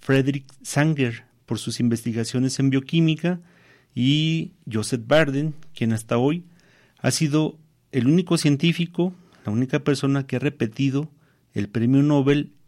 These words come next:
en la misma categoría, en la física. John Barden va a ser una de las personas que ha tenido mucho que ver con lo,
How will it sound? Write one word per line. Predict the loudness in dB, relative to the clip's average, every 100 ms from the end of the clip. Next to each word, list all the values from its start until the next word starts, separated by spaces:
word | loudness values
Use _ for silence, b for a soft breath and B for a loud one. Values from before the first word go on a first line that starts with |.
| _
en | 0 2
la |
misma | 2 2 0 -2
categoría, | -4 -4 0 0 0 -4 -8 -14 _ _
en | -4
la | -4
física. | -4 -6 -8 -8 -8 -8 _ _ _ _ _ _ _ _ _ _ _ _
John | 4 6
Barden | 6 4 2 -2 -2 -6 -14 -14 -4
va | -2
a |
ser | 0 0 0 -2 -16 _
una | 2 2
de | 0
las | -4
personas | -2 -2 0 2 2 0 -4 _ _ _ _ _ _
que | -6
ha | -2
tenido | -2 0 2
mucho | 0 0 -4
que | -4 -2
ver | 0 -2 0
con | -2
lo, | -2